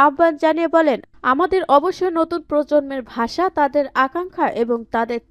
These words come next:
চিন্তার প্রক্রিয়া বুঝতে হবে। অধ্যাপক ইউনূস আরও বলেন, আমাদের তরুণদের ভাষা ও চিন্তা প্রক্রিয়া বুঝতে হবে। আমাদের জানতে হবে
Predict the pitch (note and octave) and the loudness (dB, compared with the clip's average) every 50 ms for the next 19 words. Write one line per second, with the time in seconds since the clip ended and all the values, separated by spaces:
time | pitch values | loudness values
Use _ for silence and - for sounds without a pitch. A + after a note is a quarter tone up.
0 | - D4+ D#4+ D#4+ D#4+ - F#4 F#4 F4 - E4+ E4+ D#4+ E4 _ - D#4+ D4+ B3 G#3 | -8 -6 -6 -6 -4 -2 -2 -2 -2 -2 -2 -2 -2 -4 _ -4 -2 -2 -2 -2
1 | G#3 B3 A#3+ - - - G3+ F#3+ G#3 G3 G3 G#3+ G#3 - - _ _ - B3 B3 | -4 -8 -10 -10 -8 -10 -8 -4 -4 -4 -4 -4 -6 -8 -10 _ _ -4 -2 -2
2 | B3+ B3+ D#4+ D#4 - F#4+ G4+ G4 - - D#4 D#4+ D#4 D#4+ D#4+ D#4+ - - C4 C4+ | 0 0 0 0 0 -2 -4 -4 -4 -4 -4 -4 -2 -4 -6 -6 -4 0 2 4
3 | C#4+ D#4 E4 D4 C#4+ A3+ A3 B3 D4+ F#4+ C5+ - - _ _ - A#3+ B3+ C4+ E4 | 4 4 2 2 2 2 2 2 0 -2 -4 -8 -18 _ _ -6 -4 -2 -2 -2
4 | E4+ E4+ F4+ F4 F4 - D#4+ D#4 D#4 E4 E4 D#4+ F4 E4 D4 - C4+ C4+ C4+ - | -2 -2 -4 -4 -2 -2 0 0 0 -2 -4 -4 -4 -6 -6 -4 -4 -4 -2 0
5 | D#4+ D#4 D4 D4+ - C#4+ D4 C#4 B3+ D4 C#4 C4+ - C4+ C4+ B3+ - - C4 C4+ | 0 0 0 -2 -4 -6 -8 -6 -4 -4 -4 -2 -2 -2 -2 -2 -2 -2 -2 -2
6 | C#4 A#3 A#3+ B3 - - - A3 A3+ C4+ - G3 A3 G3+ G3 - - G3 G#3 A3 | -2 -2 -6 -8 -10 -6 -6 -6 -4 -2 -4 -2 -2 -4 -4 -6 -8 -8 -8 -6
7 | A3+ A3+ A3 A#3+ A#3 G#3+ - G#3+ A3 A#3 A#3 - D4 D4 D4+ D4+ - D#4 | -6 -6 -4 -6 -6 -4 -4 -4 -4 -4 -2 -4 -2 0 0 0 0 -2